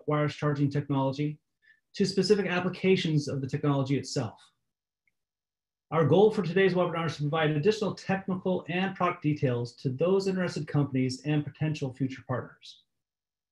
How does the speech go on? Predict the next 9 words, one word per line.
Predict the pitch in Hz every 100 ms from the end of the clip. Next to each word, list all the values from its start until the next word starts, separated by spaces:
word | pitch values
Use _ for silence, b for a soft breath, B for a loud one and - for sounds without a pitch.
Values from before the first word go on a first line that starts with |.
| _ _ _ _ _ -
During | 190 202
the |
webinar, | 214 196 202 196
you |
may | 196
submit | 190 180 170 -
questions | - 170 180 156
via | 160 151
Zoom, | 135 180 202 202 208 185